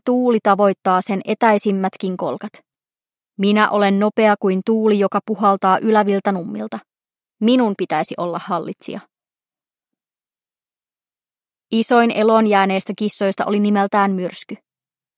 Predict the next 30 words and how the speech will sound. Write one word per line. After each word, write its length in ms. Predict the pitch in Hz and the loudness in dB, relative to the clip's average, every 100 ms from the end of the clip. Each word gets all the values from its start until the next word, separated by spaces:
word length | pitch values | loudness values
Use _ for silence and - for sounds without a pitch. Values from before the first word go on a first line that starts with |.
| _ | _
Hän 260 | 233 202 190 | 0 0 0
oli 160 | 202 202 | 0 0
tuden 300 | 220 226 220 | 2 2 2
oranssi 420 | 202 202 196 - | 2 0 -2 -4
kolli, 380 | 202 208 208 202 | 0 2 2 2
jolla 240 | 190 190 - | 2 2 0
oli 160 | 196 | 0
meripihkan 640 | 196 208 220 208 - 185 185 | 0 0 0 -4 -4 -4 -2
väriset 340 | 190 196 190 | -2 -4 -6
silmät 340 | - 214 196 - | -2 -2 -2 -4
ja 60 | 190 | -2
kookkaat 480 | 208 208 - 190 - | 0 0 2 0 2
valkoiset 540 | 196 190 190 190 208 - | 0 2 0 -2 -4 -8
käpälät. 320 | - - 208 - _ _ _ _ _ _ _ _ _ _ _ _ _ _ _ _ _ _ - | -8 -8 -14 -18 _ _ _ _ _ _ _ _ _ _ _ _ _ _ _ _ _ _ -2
"Mitä 260 | 208 247 | 0 2
se 180 | - 254 | 4 4
on 140 | 233 | 4
verrattuna 500 | 214 214 208 - 202 | 2 2 0 0 -2
minun 320 | 196 220 226 196 | 0 0 0 2
voimiini 460 | 208 208 185 180 | 2 2 0 -2
ja 80 | 180 | -4
saalistustaitoihini? 1120 | - 202 185 - - - 156 - - 214 208 - _ _ _ _ - | 0 2 2 -2 -12 -8 -8 -8 -10 -8 -10 -12 _ _ _ _ -2
Jos 240 | 185 - | 0 0
joku 280 | 196 196 240 - | 0 2 0 0
kissa 320 | 226 - - | -2 -2 -2
on 160 | 196 196 | -2 -2
syntynyt 460 | 202 202 196 190 | -2 0 0 -2
hallitsemaan, 800 | - 208 208 190 - 190 180 180 | 2 2 4 0 -2 -2 -2 -2
niin 200 | 180 180 | -4 -6
minä." 320 | 175 185 - | -4 -6 -6